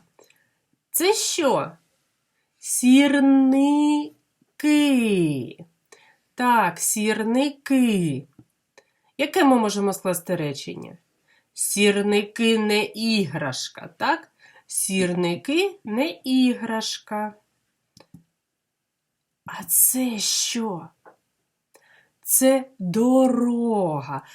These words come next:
Ми вже з вами казали на попередніх заняттях, що дорога теж не іграшка, так?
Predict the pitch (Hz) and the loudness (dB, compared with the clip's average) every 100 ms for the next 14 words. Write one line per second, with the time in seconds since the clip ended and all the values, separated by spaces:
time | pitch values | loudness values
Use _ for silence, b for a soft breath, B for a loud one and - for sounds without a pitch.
0 | B 208 202 208 202 208 202 202 220 214 | B -4 -2 -2 -2 -2 -2 -2 -4 -2
1 | 202 160 165 175 185 175 196 180 165 165 | -2 0 -2 -4 -6 -6 -4 -4 -4 -6
2 | 170 170 180 180 156 135 - 151 147 165 | -4 -4 -4 -6 -8 -8 -10 -8 -4 0
3 | 170 160 147 156 240 285 240 139 - _ | 2 0 0 2 6 8 6 -2 -6 _
4 | _ _ _ _ _ 247 240 185 - 185 | _ _ _ _ _ -2 0 0 -2 -4
5 | 180 190 190 233 220 196 151 143 131 117 | -2 -2 -6 -8 -6 -4 -4 -4 -10 -10
6 | - - - - 220 269 | -12 -16 -20 -8 -4 -4